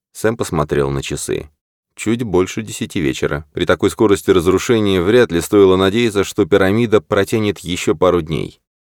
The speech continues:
Чтобы отвлечься от медленно надвигавшейся на студентов каменной массы, они попытались себя чем-то занять.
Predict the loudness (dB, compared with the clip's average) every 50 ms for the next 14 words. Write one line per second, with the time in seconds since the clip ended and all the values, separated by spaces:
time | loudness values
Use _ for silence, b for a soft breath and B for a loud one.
0 | _ _ _ _ -18 -16 -4 0 0 2 4 4 2 2 2 2 2 2 2 0
1 | -2 -4 -4 -2 0 0 0 0 0 0 0 0 0 0 0 2 2 2 2 2
2 | 2 2 2 2 2 4 4 2 2 0 -4 -2 0 0 0 0 0 -2 0 2
3 | 2 0 2 0 -2 -2 0 2 2 2 4 4 2 2 2 2 2 0 0 -2
4 | -4 -4 -4 -6 _ _ -4 -4 -2 -2 -2 -2 -2 0 0 0 0 0 -4 -8
5 | -6 -2 0 0 0 0 -2 -2 -2 -2 -2 -2 -2 -2 -2 -4 -6 -8 -12